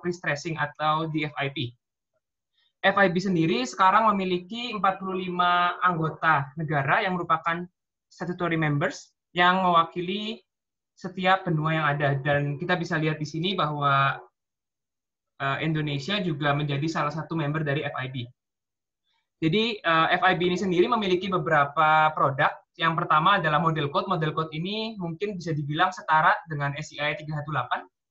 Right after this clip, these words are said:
yang berisi tentang peraturan desain tentang concrete structures. Lalu juga F I B juga menerbitkan berbagai F I B technical bulletins yang berisi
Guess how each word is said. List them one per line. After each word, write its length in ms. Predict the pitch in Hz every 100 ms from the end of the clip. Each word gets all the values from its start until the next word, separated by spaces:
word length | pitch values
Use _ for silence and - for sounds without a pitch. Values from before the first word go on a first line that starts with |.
| _ _ -
yang 320 | 160 156 160
berisi 320 | 156 143 180
tentang 560 | 175 160 180 175 180 175
peraturan 480 | 170 160 175 170 151
desain 240 | 160 156
tentang 240 | 147 151
concrete 320 | 151 156 156 -
structures. 720 | 139 135 - 220 226 - _ _ _ 170
Lalu 240 | 165 170
juga 560 | 156 151 160 156 151 147 -
F 160 | 151
I 80 | 147
B 160 | 156 175
juga 320 | 160 156 151 156
menerbitkan 640 | 170 180 165 - 214 160 131 - _ _
berbagai 480 | 160 147 151 139 160
F 160 | 147 -
I 160 | 160
B 160 | 165 170
technical 400 | 185 180 175 151
bulletins 480 | 156 147 202 240 -
yang 160 | 175
berisi 720 | 156 143 151 147 - 190 202